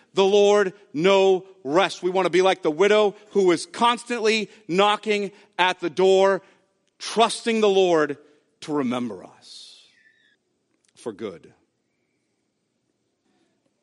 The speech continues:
so that we can pray and we can sing. Though the fig tree should not blossom, nor fruit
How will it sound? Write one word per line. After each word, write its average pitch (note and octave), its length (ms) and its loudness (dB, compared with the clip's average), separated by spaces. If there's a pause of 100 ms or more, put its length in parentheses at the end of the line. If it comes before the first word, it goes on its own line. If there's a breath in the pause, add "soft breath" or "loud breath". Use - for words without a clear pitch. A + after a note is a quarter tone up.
(120)
so F#3+ 240 -2
that F#3+ 180 0
we G3+ 540 -2 (1080)
can D3 200 -4
pray D3+ 440 0
and A#2+ 140 -8
we D3 180 -2
can B2+ 240 -10
sing. G#2 520 -12 (1800)
Though E3 280 2
the D#3 120 -2
fig E3+ 320 -4
tree A2 480 -8 (140)
should - 320 -8
not D3 260 -6
blossom, G#2+ 520 -12 (2000)
nor C#3 200 -4
fruit - 560 -2